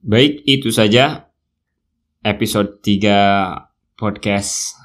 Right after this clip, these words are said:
Aufan. Semoga kita semua dimudahkan oleh Allah Subhanahu wa taala dalam mengamalkan ilmu yang sudah sampai kepada kita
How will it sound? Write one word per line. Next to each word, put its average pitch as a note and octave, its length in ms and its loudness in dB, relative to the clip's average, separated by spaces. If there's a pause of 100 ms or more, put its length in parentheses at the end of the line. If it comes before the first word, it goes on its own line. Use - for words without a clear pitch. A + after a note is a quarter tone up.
Aufan. A#2+ 560 -2 (240)
Semoga B2 400 -2
kita G#2+ 160 -4
semua G2+ 320 -2
dimudahkan G2 560 -4
oleh F#2 240 -6
Allah F#2+ 200 -6
Subhanahu F2+ 520 -10
wa F2 80 -10
taala G2+ 680 -6
dalam F2+ 360 -12
mengamalkan F2+ 720 -10 (720)
ilmu F#2+ 320 -4
yang F#2 80 -6
sudah F#2 240 -10
sampai F2+ 360 -8
kepada F2+ 200 -6
kita A#2 280 -4